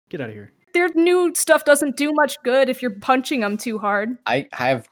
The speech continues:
Speaker 3: two D six a day that I can heal people. <laughs>
Speaker 1: I have thirteen hit points.
Speaker 2: And you can turn into a chicken.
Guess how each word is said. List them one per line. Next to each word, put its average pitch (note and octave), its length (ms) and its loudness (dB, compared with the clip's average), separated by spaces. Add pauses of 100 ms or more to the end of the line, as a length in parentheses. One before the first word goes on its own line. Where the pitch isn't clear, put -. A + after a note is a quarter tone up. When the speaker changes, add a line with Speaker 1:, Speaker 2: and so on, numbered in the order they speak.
Speaker 3:
two F3 300 2
D F3 140 2
six C#3+ 520 -4
a G#2+ 120 -4
day F2+ 800 -4
that E2+ 120 -4
I E2+ 140 0
can F#2+ 160 -8
heal G2 320 -10
people. - 400 -10 (360)
<laughs> - 360 -12
Speaker 1:
I F#3 80 -6
have A#3 200 -8
thirteen F3+ 400 -6
hit D3 180 -8
points. - 420 -14 (100)
Speaker 2:
And D#4+ 220 -2
you G4 80 -2
can A#4 120 -2
turn G4 180 -4
into G4+ 180 0
a G#4 80 0
chicken. D4 460 -4